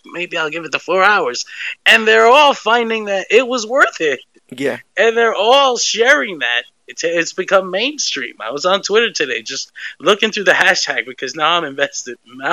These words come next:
Speaker 1: I wanna,
Speaker 2: Yeah, you
Speaker 1: now I'm looking. And
Speaker 2: Curiosity,
Speaker 1: there's select-
Speaker 2: curiosity has gotten a lot of people to watch this thing. You know, is
Speaker 1: And
Speaker 2: it
Speaker 1: it's
Speaker 2: as
Speaker 1: like,
Speaker 2: good?
Speaker 1: It's, like, full on,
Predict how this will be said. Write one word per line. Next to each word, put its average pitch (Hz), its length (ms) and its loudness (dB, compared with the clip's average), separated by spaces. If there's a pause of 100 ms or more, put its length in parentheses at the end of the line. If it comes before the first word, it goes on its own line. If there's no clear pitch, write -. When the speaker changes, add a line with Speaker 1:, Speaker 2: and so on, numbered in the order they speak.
Speaker 1:
I 165 200 0
wanna, 220 220 -4 (300)
Speaker 2:
Yeah, 202 180 6
you 254 160 0
Speaker 1:
now 190 200 6
I'm 180 100 -2
looking. 180 340 -6 (500)
And 175 240 4
Speaker 2:
Curiosity, 190 520 6
Speaker 1:
there's 214 140 -2
select- 208 140 4
Speaker 2:
curiosity 190 520 4
has 160 160 2
gotten 160 240 0
a - 20 -2
lot 151 140 4
of 143 60 -2
people 143 180 -4
to 135 60 0
watch 147 260 0
this 135 160 -10
thing. - 180 -20 (320)
You 131 140 -4
know, 143 160 -6 (240)
is 131 180 0
Speaker 1:
And 202 180 2
Speaker 2:
it - 40 -6
Speaker 1:
it's - 160 -6
Speaker 2:
as 135 60 0
Speaker 1:
like, 190 120 -2
Speaker 2:
good? - 240 -14 (1000)
Speaker 1:
It's, 156 180 -6
like, 185 240 2
full 185 360 -2
on, 175 340 0